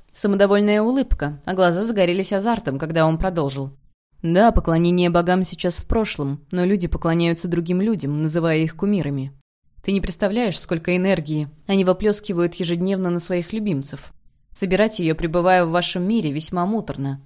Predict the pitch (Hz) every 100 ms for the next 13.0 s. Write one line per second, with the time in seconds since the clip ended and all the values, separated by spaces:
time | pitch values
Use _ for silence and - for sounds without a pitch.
0 | _ - 165 151 147 170 202 156 139 143
1 | - 208 180 151 143 - _ - 180 180
2 | 185 226 202 185 196 190 202 220 214 170
3 | 165 185 160 175 - 180 208 208 - -
4 | - _ - 202 196 185 208 190 - 165
5 | 160 175 180 185 170 170 170 214 214 -
6 | - - - - 190 185 202 196 190 175
7 | 185 180 170 202 202 147 156 160 170 220
8 | 151 117 - - - _ - - 202 202
9 | - 226 190 170 175 - 226 185 147 156
10 | 165 165 190 165 165 170 170 202 170 147
11 | 143 160 156 - - 175 180 165 185 180
12 | 165 180 165 175 165 185 202 151 - -